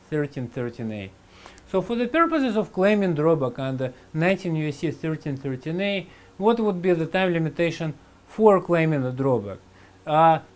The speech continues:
so the correct answer would be within five years after the date of importation of merchandise identified. So within five years fits the current rule. Interestingly though, interestingly, the particular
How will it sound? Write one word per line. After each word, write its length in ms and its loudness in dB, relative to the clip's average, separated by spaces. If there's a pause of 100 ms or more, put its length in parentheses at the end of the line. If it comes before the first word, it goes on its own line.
so 240 4
the 160 0
correct 360 6
answer 200 2
would 120 2
be 100 0
within 420 2
five 420 2
years 320 0
after 280 0
the 100 -2
date 260 -2
of 80 -4
importation 640 -2
of 120 -4
merchandise 640 -4
identified. 800 -4 (380)
So 160 0
within 320 2
five 280 2
years 380 -2
fits 300 -6
the 120 -4
current 380 -4
rule. 320 0 (760)
Interestingly 760 2
though, 400 -2 (220)
interestingly, 800 -2
the 480 4 (420)
particular 760 2